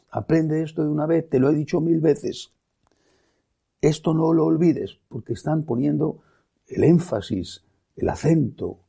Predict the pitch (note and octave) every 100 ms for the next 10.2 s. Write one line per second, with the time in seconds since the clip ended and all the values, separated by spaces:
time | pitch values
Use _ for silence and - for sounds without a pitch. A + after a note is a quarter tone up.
0 | _ _ _ _ _ - G2 A#2 A2+ A2
1 | G2+ G2 F#2 G2 A2 G2+ A2 A#2+ - G2+
2 | E3 D#3+ D#3 D3+ B2+ - A#2+ A2+ B2+ -
3 | - F2+ F2+ G2 G2 F#2 F#2 - _ _
4 | _ A#2 A#2 G#2 - - D#2+ D2 D2 D2
5 | - D#2 E2 D#2+ - - _ _ - -
6 | B2+ C3+ D3+ D#3 D#3 B2 C3 - D3+ D3+
7 | E3 F3 F#3 - - _ _ _ _ _
8 | _ A#2+ B2+ F3 F#3+ G#3 F#3 E3+ G#3+ -
9 | - D#3+ F3+ F#3+ E3+ F#3+ G#3 G3+ G3+ G#3
10 | - -